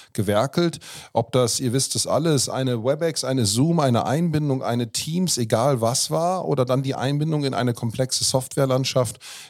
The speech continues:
die mobile App zur Aufschaltung in etwas. Es war so viel Fragenvolumen unterwegs, wo du auch niemanden fragen konntest, weil die Kompetenten waren so schnell so ausgebucht, dass die natürlich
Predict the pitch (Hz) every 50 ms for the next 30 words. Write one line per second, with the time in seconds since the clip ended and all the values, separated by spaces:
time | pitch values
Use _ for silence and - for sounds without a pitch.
0 | - - 117 113 117 127 123 117 156 160 156 147 - - 135 135 - - - -
1 | 143 - - 143 165 - - - - 131 135 131 - 135 135 131 127 127 120 -
2 | - 120 110 - - 117 - - 123 131 131 139 175 226 247 233 - - - 208
3 | 208 180 - - - - - 135 160 170 196 - - 180 147 123 104 - - -
4 | - - - - - - - 113 120 117 123 131 131 127 120 120 120 110 113 104
5 | 95 113 135 139 - - 151 151 151 143 - 175 180 175 165 160 135 - 175 -
6 | 254 262 208 - 151 127 123 117 - - 117 117 127 127 - 147 147 143 139 131
7 | - 147 180 220 240 - 170 139 143 139 143 135 156 214 247 - - 202 180 165
8 | 143 143 180 196 196 208 - - 160 135 120 131 127 113 - 127 - - 143 139
9 | 139 127 - 147 143 -